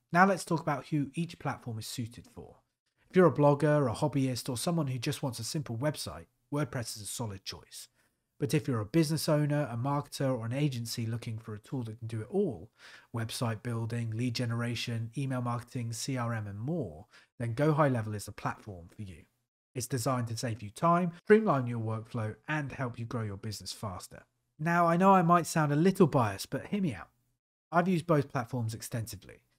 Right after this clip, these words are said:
and while WordPress is great for what it is, Go High Level has completely transformed the way I run my business.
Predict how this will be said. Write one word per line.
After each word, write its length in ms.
and 80
while 180
WordPress 600
is 80
great 480
for 100
what 280
it 80
is, 320
Go 160
High 200
Level 300
has 220
completely 500
transformed 500
the 80
way 140
I 120
run 180
my 140
business. 540